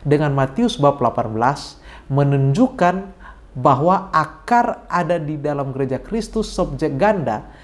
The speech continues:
yang tidak terlalu berbeda dari yurisdiksi penuh dan tertinggi, Petrus sendiri dan dewan Petro Apostolik.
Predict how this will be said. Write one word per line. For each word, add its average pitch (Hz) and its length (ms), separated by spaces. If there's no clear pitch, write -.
yang 165 280
tidak 214 520
terlalu 180 440
berbeda 147 800
dari 151 360
yurisdiksi 156 720
penuh 156 440
dan 127 240
tertinggi, 127 680
Petrus 226 480
sendiri 180 720
dan 156 320
dewan 165 440
Petro 220 600
Apostolik. 117 760